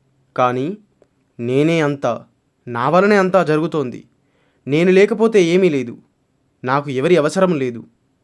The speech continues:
అవసరం రాదు కూడా అనే భావన ఎన్నడూ మనలో కలగరాదు.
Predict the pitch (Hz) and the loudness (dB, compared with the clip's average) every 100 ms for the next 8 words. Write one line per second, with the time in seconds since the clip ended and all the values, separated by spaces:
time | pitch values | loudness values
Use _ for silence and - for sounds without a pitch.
0 | _ _ _ _ _ 127 143 160 151 117 | _ _ _ _ _ -6 -4 -4 -6 -6
1 | 117 139 151 135 113 - _ _ _ _ | -8 -8 -6 -6 -8 -14 _ _ _ _
2 | 131 143 143 120 139 170 156 180 - _ | -4 -2 -2 -2 -2 0 -2 -4 -12 _
3 | - 127 143 151 139 127 127 123 117 127 | -10 -4 0 2 0 0 -2 -4 -4 -4
4 | 127 127 110 113 | -4 -4 -6 -10